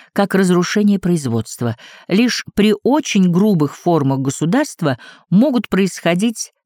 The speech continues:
такие безумства. Человечество находится на достаточной ступени разума, чтобы понимать устранение спорных вопросов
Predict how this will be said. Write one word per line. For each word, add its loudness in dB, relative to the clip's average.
такие 0
безумства. -4
Человечество 0
находится -2
на 0
достаточной -2
ступени -4
разума, -2
чтобы 0
понимать 0
устранение 0
спорных -4
вопросов -4